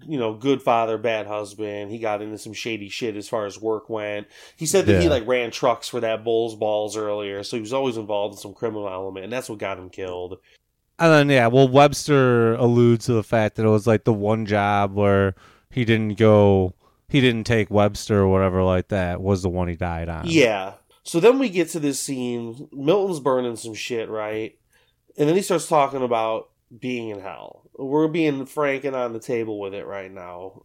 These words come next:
Speaker 1: Now fucking Piper's in on the mix too. He's like, "Bro, the worst part isn't the fire in hell. It's this video feed they put on. But it's not about what you did to suffer.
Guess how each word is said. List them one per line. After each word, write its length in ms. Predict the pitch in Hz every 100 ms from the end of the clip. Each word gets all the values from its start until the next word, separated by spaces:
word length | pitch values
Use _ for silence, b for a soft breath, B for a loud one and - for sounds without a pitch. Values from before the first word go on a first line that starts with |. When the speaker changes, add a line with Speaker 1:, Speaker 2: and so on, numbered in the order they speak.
| _
Speaker 1:
Now 720 | 123 131 135 135 127 120 123 - -
fucking 420 | 151 123 123 113
Piper's 460 | 123 113 110 98
in 100 | 107
on 120 | 98 95
the 60 |
mix 280 | 98 95 -
too. 220 | 120 107
He's 160 | 104 117
like, 180 | 104 B B B _
"Bro, 200 | 147 120
the 80 | 117
worst 300 | 160 156 -
part 260 | 160 135
isn't 320 | 135 135 113 98
the 80 | 101
fire 460 | 110 95 95 98
in 80 | 104
hell. 220 | 104 95
It's 80 | 98
this 140 | 101 101
video 400 | 147 156 117 101
feed 260 | - 101
they 100 | 95
put 240 | - 104 95
on. 340 | 87 87 85 95
But 100 | 110
it's 140 | 110
not 180 | 180 196
about 260 | 185 165 139
what 180 | 135
you 160 | 120 151
did 280 | 120 107 95
to 60 |
suffer. 560 | - 104 92 - 95